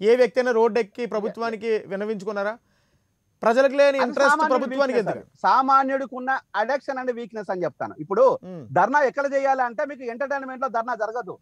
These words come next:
Speaker 1: ఉమ్.
Speaker 2: ఆల్కహాల్‌లో ధర్నా జరగదు,
Speaker 1: ఉమ్.
Speaker 2: ఆకలితో ఉన్నప్పుడు ధర్నా జరగదు, ఆక-, నిత్యావసర వస్తువుల మీద ధర్నా జరగలేదు, ఎప్పుడూ ధర్నాలు జరగలేదు, మీకు entertainment జరగలేదు.
Speaker 1: ఉమ్.
Speaker 2: Even ఆల్కహాల్ మీద ఎప్పుడైనా ధర్నాలు చేశాక చూసామా మనం? ఆల్కహాల్‌తో సస్తారని తెలిసి కూడా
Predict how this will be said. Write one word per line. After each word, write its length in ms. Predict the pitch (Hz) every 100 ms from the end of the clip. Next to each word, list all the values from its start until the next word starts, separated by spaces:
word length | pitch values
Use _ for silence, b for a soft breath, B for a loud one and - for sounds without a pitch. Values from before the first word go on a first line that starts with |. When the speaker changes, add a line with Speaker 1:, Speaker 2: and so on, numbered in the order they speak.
| -
Speaker 1:
ఉమ్. 200 | 190 170
Speaker 2:
ఆల్కహాల్‌లో 580 | 208 285 294 269 269 269
ధర్నా 300 | 233 226 240
జరగదు, 400 | 202 220 240 190
Speaker 1:
ఉమ్. 340 | 196 196 120 135
Speaker 2:
ఆకలితో 480 | 233 294 294 285
ఉన్నప్పుడు 340 | 277 269 254 262
ధర్నా 300 | 226 226 240
జరగదు, 440 | 214 226 226 156 - _ _
ఆక-, 320 | 180 254 277
నిత్యావసర 520 | 208 220 302 294 277 269
వస్తువుల 280 | 254 269
మీద 80 | 277
ధర్నా 260 | 240 233 254
జరగలేదు, 520 | 226 226 262 240 180 - _ -
ఎప్పుడూ 280 | 254 - 370
ధర్నాలు 320 | 330 285 277
జరగలేదు, 400 | 240 202 190 151 110
మీకు 280 | 160 208 262
entertainment 580 | 196 247 262 269 269 254
జరగలేదు. 640 | 220 202 170 143 127 147 330 _
Speaker 1:
ఉమ్. 160 | 165 165
Speaker 2:
Even 160 | 254 294
ఆల్కహాల్ 540 | 240 320 330 311 320
మీద 100 | 311
ఎప్పుడైనా 320 | 269 285 269
ధర్నాలు 260 | 262 285 269
చేశాక 300 | 262 262 247
చూసామా 300 | 269 269 277
మనం? 120 | 349 - _ _ -
ఆల్కహాల్‌తో 600 | 190 294 302 302 294 285
సస్తారని 540 | 254 277 - 339 320
తెలిసి 260 | 302 277 262
కూడా 220 | 185 147